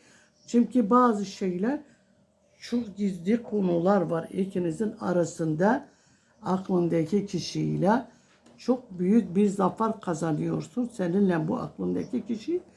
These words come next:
büyük bir zafer birlikte kazanıyorsunuz.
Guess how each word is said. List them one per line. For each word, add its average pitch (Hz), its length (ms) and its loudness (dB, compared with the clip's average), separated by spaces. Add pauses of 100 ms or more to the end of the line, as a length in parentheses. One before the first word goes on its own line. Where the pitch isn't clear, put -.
(460)
büyük 214 420 6
bir 214 160 2
zafer 190 460 0
birlikte 185 460 -2
kazanıyorsunuz. 165 920 0